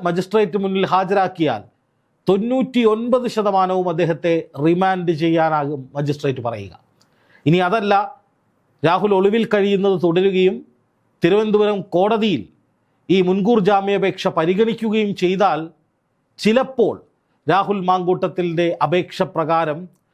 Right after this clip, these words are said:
മുൻകൂർ ജാമ്യം അനുവദിക്കാനുള്ള ഒരു നേരിയ സാധ്യതയുണ്ട്. അതും നേരിയ സാധ്യത. അതിനും കാരണം അദ്ദേഹത്തിനെതിരെ ചുമത്തിയിരിക്കുന്ന വകുപ്പുകളുടെ കാഠിന്യമാണ്. ഞാൻ നിരവധി നിയമവിദഗ്ധരുമായി ഈ വിഷയം, ആ,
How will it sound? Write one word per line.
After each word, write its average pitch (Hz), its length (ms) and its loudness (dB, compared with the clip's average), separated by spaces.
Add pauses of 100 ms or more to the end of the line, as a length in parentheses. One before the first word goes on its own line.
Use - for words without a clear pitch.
(200)
മുൻകൂർ 180 420 2
ജാമ്യം 165 320 -2 (180)
അനുവദിക്കാനുള്ള 160 880 0
ഒരു 156 80 0 (160)
നേരിയ 214 420 2 (140)
സാധ്യതയുണ്ട്. 135 560 -6 (380)
അതും 233 160 0 (200)
നേരിയ 220 340 2 (120)
സാധ്യത. 120 320 -6 (680)
അതിനും 247 260 0 (180)
കാരണം 175 420 0 (1120)
അദ്ദേഹത്തിനെതിരെ 185 680 2 (140)
ചുമത്തിയിരിക്കുന്ന 170 800 0 (100)
വകുപ്പുകളുടെ 160 640 0 (160)
കാഠിന്യമാണ്. 156 800 -2 (640)
ഞാൻ 175 180 2
നിരവധി 208 420 0 (220)
നിയമവിദഗ്ധരുമായി 185 1200 0 (180)
ഈ 160 100 0
വിഷയം, 156 300 -2 (460)
ആ, 143 40 2